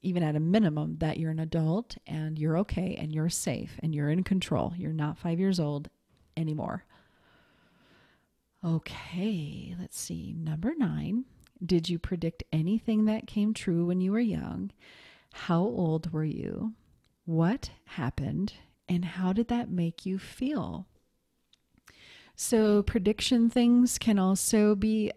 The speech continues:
a doorway of shutting down intuition when, um, and again, we're, we're sort of talking about the negative things because we're talking about psychic recovery here. We're talking about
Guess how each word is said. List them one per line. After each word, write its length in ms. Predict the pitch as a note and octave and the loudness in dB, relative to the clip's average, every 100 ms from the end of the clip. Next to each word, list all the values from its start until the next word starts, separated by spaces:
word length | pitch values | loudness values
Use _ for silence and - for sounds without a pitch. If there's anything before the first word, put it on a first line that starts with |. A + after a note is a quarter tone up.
| _ | _
a 540 | - G3 G3+ G#3 G3+ G3 | 0 2 2 2 2 0
doorway 500 | F#3+ G3 G3+ G3+ G3+ | 2 2 4 4 2
of 100 | F3+ | 0
shutting 380 | - F#3+ F#3+ F#3+ | 0 2 2 2
down 260 | F#3+ F#3 | 2 2
intuition 920 | F#3 F#3 - F3+ E3+ - A#3 B3+ B3+ | 2 0 -2 -2 -2 0 2 4 4
when, 440 | F#3 F3 F3 E3+ F3 - - - - _ _ _ _ _ - | 4 4 2 0 -4 -8 -20 -20 -20 _ _ _ _ _ 4
um, 640 | F#3+ F3+ E3+ E3+ E3+ - - _ _ _ - | 6 8 6 4 0 -4 -12 _ _ _ -8
and 340 | - - C4+ | -2 2 4
again, 460 | C#4 A3+ B3 A3 A3 | 4 2 2 4 2
we're, 220 | A3 - | 2 2
we're 160 | B3 | 0
sort 260 | A#3+ - D4 | 0 0 0
of 80 | C4+ | 0
talking 280 | A3+ B3 A3 | 0 0 2
about 180 | F#3 | 2
the 80 | F3 | 0
negative 720 | F3 F3 E3+ F3 F#3 G3 G3 | -2 0 2 2 2 2 0
things 480 | - G#3+ G3 F#3+ F#3 | -2 0 2 2 0
because 340 | G3+ - G3 G3 | -2 -2 -2 -2
we're 80 | |
talking 320 | G3 - D4+ D#4+ | -2 -2 0 2
about 340 | F#3+ E3 - _ _ | 4 2 -2 _ _
psychic 440 | - - G3 F3 E3 | -6 0 2 0 -2
recovery 600 | - - E3+ D#3+ - - | -2 -2 0 -2 -2 -2
here. 220 | E3 - | 0 0
We're 140 | F3+ | 0
talking 320 | F#3 G3+ G3+ F#3+ | 0 0 2 2
about 360 | F3+ E3+ - | 4 4 2